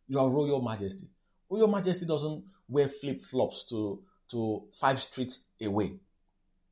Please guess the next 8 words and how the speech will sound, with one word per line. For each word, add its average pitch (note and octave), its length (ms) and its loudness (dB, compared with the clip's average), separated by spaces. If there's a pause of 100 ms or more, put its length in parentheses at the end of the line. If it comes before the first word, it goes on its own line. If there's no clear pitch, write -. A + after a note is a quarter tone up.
(340)
Royal G#3 220 6
Majesty, D3+ 600 0
even A3+ 380 0
if G3+ 180 -2
no F#3 160 4
one E3 260 4
knows C#3+ 280 4
you, G2 200 -6